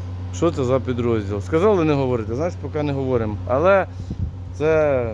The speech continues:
зв'язано з Запоріжжям. Так що, друзі, жара неможлива, не, не така,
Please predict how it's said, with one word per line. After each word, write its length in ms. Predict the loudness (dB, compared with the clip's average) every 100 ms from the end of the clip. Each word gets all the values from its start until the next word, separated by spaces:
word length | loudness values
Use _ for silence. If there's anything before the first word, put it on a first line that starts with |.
| -6 -10 -12 -10
зв'язано 480 | -2 2 2 2 0
з 20 |
Запоріжжям. 540 | 0 0 2 2 0 -2 -2 -4 -6 -6 -4
Так 160 | 0 0
що, 120 | 0
друзі, 400 | 0 0 2 0 0 -6 -8 -8 -6 -4 -2
жара 640 | 2 6 6 6 6 4 2
неможлива, 880 | 0 0 0 0 0 2 2 2
не, 320 | 2 2 2
не 140 | 2 0
така, 420 | 0 2 4 4